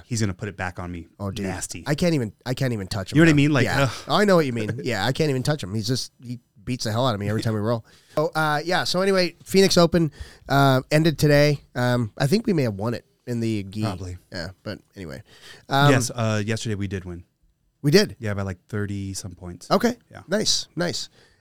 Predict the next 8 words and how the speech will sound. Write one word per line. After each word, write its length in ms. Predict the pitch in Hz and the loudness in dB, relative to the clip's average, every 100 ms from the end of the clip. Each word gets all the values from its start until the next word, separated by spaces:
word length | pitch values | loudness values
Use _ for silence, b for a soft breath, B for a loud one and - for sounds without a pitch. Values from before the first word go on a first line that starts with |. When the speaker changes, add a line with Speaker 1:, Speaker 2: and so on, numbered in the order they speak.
| - | -4
Speaker 2:
Um, 420 | 135 151 143 135 - _ _ - | 2 4 4 0 -4 _ _ -6
yeah, 360 | 123 110 107 95 _ - | -2 0 -2 -6 _ -2
but, 320 | 143 131 - | -2 0 0
um, 300 | 139 123 104 - | 2 2 0 4
anyway, 240 | 196 180 | 4 6
back 240 | 139 185 - | 4 2 2
to 100 | 190 | 4
your 280 | 180 165 | 4 4